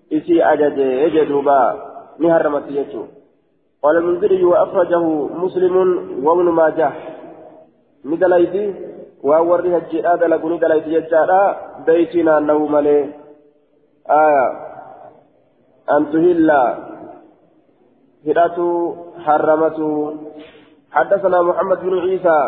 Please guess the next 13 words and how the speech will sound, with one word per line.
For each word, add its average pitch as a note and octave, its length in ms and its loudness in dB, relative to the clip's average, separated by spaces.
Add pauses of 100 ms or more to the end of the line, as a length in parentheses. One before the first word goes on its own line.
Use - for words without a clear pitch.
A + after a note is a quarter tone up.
(540)
وإسماعيل E3+ 500 0
بن F3 160 -2
إبراهيم E3+ 440 2
أبو D#3+ 320 2
معمر F3 500 0
قالا، D#3+ 540 2 (1200)
قال D#3+ 300 4
جري F3 160 2
لمن F3 340 0
جدا E3 280 2
حدثنا E3+ 400 0
مروان E3+ 420 2
بن E3+ 140 -4